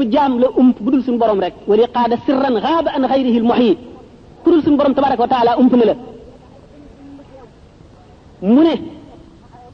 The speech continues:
suñu borom ci kaw bëgg gu ma bëgg, mu ko waxee ca jaawartu, "حبا ولا إله إلا الله. أخفى لي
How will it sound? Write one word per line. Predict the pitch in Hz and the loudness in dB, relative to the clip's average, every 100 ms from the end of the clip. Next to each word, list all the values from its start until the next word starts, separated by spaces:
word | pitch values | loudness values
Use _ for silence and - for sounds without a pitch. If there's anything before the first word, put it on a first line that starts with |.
| - - - - - - | -20 -20 -20 -20 -20 -6
suñu | 247 | 0
borom | 254 285 285 | 2 2 0
ci | |
kaw | 285 277 | 0 -2
bëgg | 208 208 233 269 | -2 -4 -2 -2
gu | 220 | 0
ma | 277 269 | 4 4
bëgg, | 240 254 208 190 - - - - - 277 285 285 277 - - - - - - - - - - - - - | 2 -2 -2 -6 -8 -20 -20 -20 -20 -20 -20 -20 -20 -20 -20 -20 -20 -20 -20 -20 -20 -20 -20 -20 -18 -6
mu | 190 | -2
ko | 233 | 0
waxee | 240 269 | 0 0
ca | 262 | 0
jaawartu, | 269 269 262 277 311 - - - - - - | 0 0 -2 0 -2 -2 -18 -20 -20 -20 -14
"حبا | - 220 302 | -4 0 2
ولا | 285 277 277 | 2 0 0
إله | 262 254 | -2 -2
إلا | 247 | -2
الله. | 262 233 175 - - - - - - - - - - 269 - - 269 269 226 233 233 240 214 - | -2 -2 -2 -8 -20 -20 -20 -20 -20 -20 -20 -20 -14 -10 -6 -2 0 0 -4 -6 -2 -2 -4 -6
أخفى | 214 - 285 | -6 -2 0
لي | 302 | 0